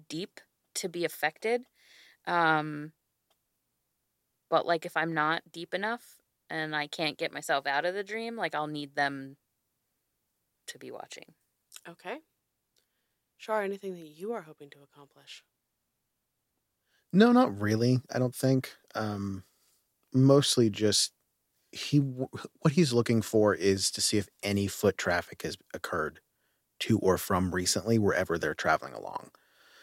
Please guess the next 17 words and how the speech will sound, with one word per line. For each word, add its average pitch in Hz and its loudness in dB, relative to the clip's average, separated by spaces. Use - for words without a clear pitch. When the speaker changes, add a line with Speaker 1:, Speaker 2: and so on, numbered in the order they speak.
Speaker 2:
Okay. 202 -14
Speaker 3:
Um, 90 -2
and 101 0
then 98 -2
mostly 123 6
to 113 2
see 101 4
if 90 0
any 107 4
of 90 2
the 98 4
zombified 92 4
creatures 87 -6
are 76 -4
still - -2
around. - -4
Speaker 2:
Okay. 180 -8